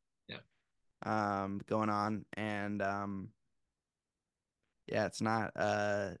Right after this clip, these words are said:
Speaker 2: tho-, those, uh, those thoughts, those compulsions are not going away, and I'm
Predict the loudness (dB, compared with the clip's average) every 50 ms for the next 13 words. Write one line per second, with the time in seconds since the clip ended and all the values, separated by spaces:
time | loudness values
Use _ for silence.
0 | -12 -8 -4 -4 -2 -4 -4 -8 _ _ _ _ _ _ _ _ _ _ _ _
1 | _ _ _ -8 0 2 2 2 2 2 0 0 2 4 4 2 2 2 0 0
2 | -2 4 6 8 8 8 8 6 2 -6 -2 2 2 4 4 2 0 -2 -4 -4
3 | 0 2 4 4 2 2 -2 -2 -2 -2 -2 -2 -2 -2 -2 -2 -2 -2 0 0
4 | 0 0 0 0 2 4 4 4 4 4 2 0 0 -2 -4 -4 -6